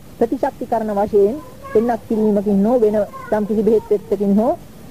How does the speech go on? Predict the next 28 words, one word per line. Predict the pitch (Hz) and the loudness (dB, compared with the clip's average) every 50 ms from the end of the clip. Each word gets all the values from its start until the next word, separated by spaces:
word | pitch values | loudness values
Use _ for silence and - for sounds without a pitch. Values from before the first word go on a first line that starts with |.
| - - - - | -20 -20 -20 -8
Taman | - - 240 262 294 330 | -4 -2 0 0 0 0
මේ | 311 277 277 | 2 2 2
රෝග | 247 226 240 262 269 277 | 2 2 2 2 0 0
පීඩා | - 277 269 247 262 247 240 | -4 -4 -2 0 0 0 0
වැළඳෙන | 220 208 208 240 254 269 254 247 - | 0 0 2 2 2 2 0 0 -2
තැන්වල | - 220 214 214 240 302 | -2 -2 -2 0 -2 0
පරිස්සමින් | 294 262 262 294 269 - - 269 277 294 277 240 - - - - - - | 0 -2 -4 -4 -6 -6 -4 -4 -2 -2 -4 -6 -8 -12 -18 -20 -20 -10
තමන්ගේ | - - 233 254 262 262 277 | -6 -4 -4 -2 -2 -2 -2
පරිස්සම | - 285 294 285 - - 294 294 247 | 0 0 -2 -2 -2 -2 -2 -2 0
ප්‍රවේශම | - 254 277 302 285 - 247 220 | 0 0 0 2 0 -4 -4 -6
සලස්වා | 220 202 196 170 170 - - 131 | -4 -2 -2 -4 -2 -4 -4 -4
ගන්න. | 123 110 101 104 - - - - - - - | -4 -4 -8 -10 -14 -16 -18 -20 -20 -18 -6
අන්න | - - 285 320 311 | -4 -2 0 2 2
ඒ | 330 320 | 2 2
විදිහේ | 311 294 254 262 254 226 | 2 2 2 2 2 2
දෙයක් | 240 220 - | 0 0 -2
තමයි | - 220 214 208 202 | -4 -4 -4 -4 -2
පින්නතුනේ | 196 214 202 202 190 240 240 262 | -2 0 0 0 0 0 0 2
මේ | 262 254 233 | 4 2 2
සීල් | 214 - 226 226 | 4 4 2 2
සමාදන් | - 220 190 190 185 175 175 165 165 | 2 2 0 0 0 0 -2 -2 -4
වෙනවා | 165 156 156 151 151 | -4 -2 -2 -2 0
කියලා | - 160 147 143 139 | 2 2 2 2 2
කියන | - 143 135 135 | 0 -2 -2 -4
එක. | 135 - - - - - - - - - - - - - - | -6 -6 -6 -8 -8 -8 -14 -20 -20 -20 -20 -20 -20 -6 2
මේක | - 196 226 247 269 | 2 4 4 4 2
නිකම්ම | 269 247 247 - 262 262 269 269 262 247 - - - - | 0 -2 -2 -2 -2 -2 -2 -2 -2 -2 -4 -6 -14 -10
මේ | - 220 240 247 247 247 | -2 0 2 2 4 2